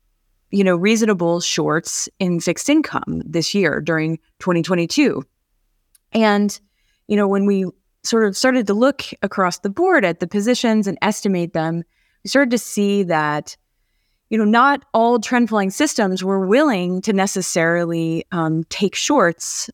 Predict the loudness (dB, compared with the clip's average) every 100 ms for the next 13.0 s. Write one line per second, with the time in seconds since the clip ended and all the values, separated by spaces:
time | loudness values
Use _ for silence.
0 | -4 0 0 -2 -2 0 0 0 0 2
1 | 2 0 -6 -8 _ _ _ -2 0 0
2 | 0 0 2 -2 -2 -2 0 0 -2 -6
3 | _ -10 0 0 2 0 0 -4 -2 -2
4 | 0 -4 -2 0 2 4 2 0 -2 -2
5 | 0 0 -2 -2 0 2 2 0 -2 -2
6 | -2 -2 -2 -2 0 2 2 -2 -4 -6
7 | -10 -16 _ _ _ _ 0 0 2 2
8 | 2 2 0 _ -6 0 2 2 0 0
9 | -2 0 -4 0 0 0 -2 -2 -2 -4
10 | -8 _ 0 2 4 2 0 -8 -10 -4
11 | 0 2 2 2 0 2 2 2 0 2
12 | 2 0 _ _ _ -2 2 4 2